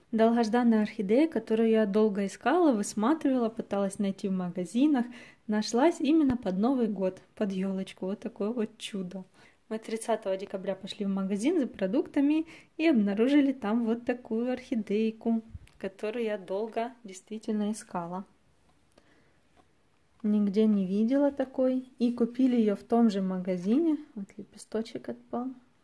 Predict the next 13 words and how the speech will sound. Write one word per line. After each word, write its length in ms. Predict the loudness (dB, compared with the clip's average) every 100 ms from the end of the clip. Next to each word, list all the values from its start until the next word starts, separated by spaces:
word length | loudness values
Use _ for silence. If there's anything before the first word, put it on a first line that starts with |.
| _ _ _
Вы 200 | -6 -6
уже 180 | -4 -4
узнаете, 720 | -4 -2 -2 0 -2 -2 -4
думаю. 500 | -2 -2 -2 -2 -2 -6 _ -20 -20 _ _ _
Купила 420 | -8 -2 0 0
в 60 | 0
том 280 | 2 4
же 140 | 4 0
магазине, 680 | -2 -4 -6 -2 -2 0 -2
в 120 | -8
котором 720 | -12 -12 -6 0 2 4 0
купила 540 | -4 -10 -4 -2 -2
чармер. 640 | -4 -4 -2 -2 -2 -6